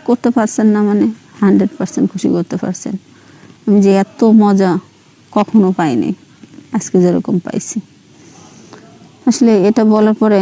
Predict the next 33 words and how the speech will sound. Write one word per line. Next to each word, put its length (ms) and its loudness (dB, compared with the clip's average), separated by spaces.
তখন 300 2
ও, 160 0
আমি 240 4
আবার 200 2
করে, 240 0
করার 240 0
পরে 240 0
আমাদের, 340 2
আমার 240 2
রুমে 300 2
আমি 140 2
চলে 280 -2
গেছি। 220 -6
আর 140 -2
ওদিকে 360 2
যেয়ে 160 2
দেখি 220 0
আমার 200 2
স্বামী 400 0
অতুষ্ট 560 2
ঘুমন 420 4
ঘুমাচ্ছে। 480 -2
আসলে 240 -2
তার, 260 -2
আমি 200 4
যে 120 4
কি 200 0
করে 280 2
আসলাম 380 0
সেটা 320 -2
সে 160 -2
জানেই 380 2
না, 100 -8